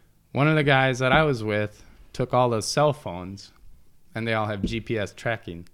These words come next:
So when we got back to my apartment to, like, check out all the, all the loot, about twenty minutes <laughs> after we got there, there was a cop parked out front, and we were all like, "Oh crap, there's a cop. They know it.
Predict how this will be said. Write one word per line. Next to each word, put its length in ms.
So 300
when 160
we 80
got 200
back 240
to 100
my 260
apartment 680
to, 120
like, 360
check 240
out 240
all 220
the, 180
all 140
the 100
loot, 480
about 420
twenty 280
minutes 340
<laughs> 40
after 280
we 100
got 340
there, 300
there 100
was 140
a 60
cop 300
parked 280
out 320
front, 300
and 100
we 120
were 120
all 180
like, 300
"Oh 140
crap, 300
there's 160
a 60
cop. 280
They 140
know 220
it. 120